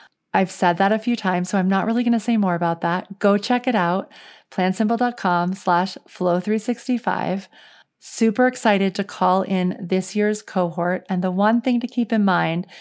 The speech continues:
is that we officially start January fifteenth, but we have so many ways we are gonna extra support Flow three sixty-fivers in December and leading into January fifteenth.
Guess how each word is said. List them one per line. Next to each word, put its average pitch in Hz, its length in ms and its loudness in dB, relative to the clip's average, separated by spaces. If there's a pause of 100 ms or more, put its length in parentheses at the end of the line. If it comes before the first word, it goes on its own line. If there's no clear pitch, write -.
(140)
is 185 140 -2
that 185 120 0
we 196 140 2
officially 196 800 -2 (120)
start - 340 0
January 190 400 0
fifteenth, 185 460 -4
but 165 140 -4
we 214 100 0
have 240 200 0 (300)
so 214 500 0
many 269 280 2
ways 185 500 0 (140)
we 180 340 0
are 190 100 0
gonna 175 280 -2
extra 196 400 -2
support 190 600 -2
Flow 180 220 -2
three 185 200 -2
sixty-fivers 185 920 0 (480)
in 185 120 2
December 180 520 2
and 180 200 0
leading 175 260 0
into 180 180 -2
January 175 420 0
fifteenth. 190 640 -4